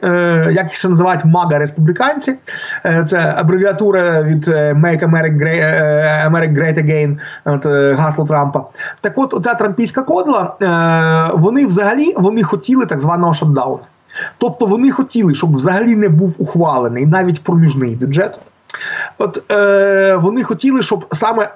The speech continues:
зупинились всі державні інституції штатів. От всі державні службовці, включно з солдатами навіть, припинили отримувати зарплати. От просто вся країна стає на паузу.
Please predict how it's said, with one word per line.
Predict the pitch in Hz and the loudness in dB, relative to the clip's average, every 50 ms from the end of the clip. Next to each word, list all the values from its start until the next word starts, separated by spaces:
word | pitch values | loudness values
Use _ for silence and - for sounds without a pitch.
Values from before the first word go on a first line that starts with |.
| _ _ | _ _
зупинились | - 160 139 180 160 - 214 202 220 254 269 247 190 147 - - - | -2 0 0 0 0 0 0 2 4 4 4 2 2 0 -4 -10 -18
всі | 156 - - - - 240 240 | -16 -12 -10 -6 -2 -2 -2
державні | 190 165 151 131 165 175 175 175 165 | 0 -2 -2 -2 -2 0 2 2 4
інституції | 151 147 147 143 143 170 170 156 - 131 117 | 4 2 2 -2 0 0 0 0 0 -2 -4
штатів. | 110 - - 120 123 120 - 151 - - - - - - - | -4 -8 -6 -8 -6 -6 -8 -12 -8 -8 -8 -8 -8 -4 -4
От | 202 180 - | -4 -4 -4
всі | - - - 269 262 | -6 -2 -2 0 0
державні | 220 220 185 202 214 208 214 214 196 | 0 -2 -2 0 0 0 0 -2 -4
службовці, | 156 - 202 175 156 160 233 269 208 - - | -2 -2 0 2 2 2 2 0 -2 -2 -4
включно | 165 - - 196 202 160 - 175 | -4 -2 -2 -2 -2 0 0 -2
з | 156 | -2
солдатами | - 160 156 151 175 208 - - 202 156 | 0 0 0 0 0 0 0 0 0 0
навіть, | 143 135 127 151 143 147 - - - - - _ | 0 0 -2 -2 -4 -6 -8 -12 -12 -12 -12 _
припинили | - 202 202 196 - - 277 320 302 220 | -2 0 0 0 0 -4 -4 -2 0 -2
отримувати | 165 151 - 156 156 147 135 123 123 127 | -2 0 -2 0 0 0 0 -2 -4 -6
зарплати. | 113 131 127 - - 139 143 156 151 147 139 - | -6 -6 -8 -4 -2 -2 0 0 -2 -4 -6 -8
От | 151 - - | -10 -8 -4
просто | - 277 339 349 339 - - | -2 0 0 -2 -2 -4 -6
вся | 160 - - 233 196 | -6 -4 -4 -4 -4
країна | - - 190 196 240 269 262 226 | -2 -2 -2 0 0 0 -2 -2
стає | 160 - 190 180 180 190 | -4 -4 -2 0 0 0
на | 175 156 | 0 -2
паузу. | 147 - - - 143 139 131 135 196 - | -2 -2 -4 -4 -2 -2 -2 -2 -4 -6